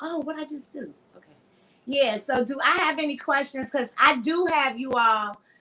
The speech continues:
um, I do have, uh, my last episode of Self coming on right after Kinkyology, probably five minutes after Kinkyology. And this would be the last episode of my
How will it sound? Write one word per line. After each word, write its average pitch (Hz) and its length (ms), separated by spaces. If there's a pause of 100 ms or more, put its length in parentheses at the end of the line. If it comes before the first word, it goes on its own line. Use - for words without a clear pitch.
(280)
um, 202 500 (800)
I 220 140
do 311 320
have, 226 460 (120)
uh, 185 380
my 214 220
last 220 600
episode 226 680 (120)
of 180 100
Self 226 420
coming 226 420
on 214 360 (340)
right 226 420
after 214 480
Kinkyology, 214 960
probably 196 340
five 196 300
minutes 202 240
after 196 260
Kinkyology. 208 920 (340)
And 214 100
this 240 180
would 208 120
be 220 140
the 196 80
last 208 480
episode 202 520
of 190 180
my 175 200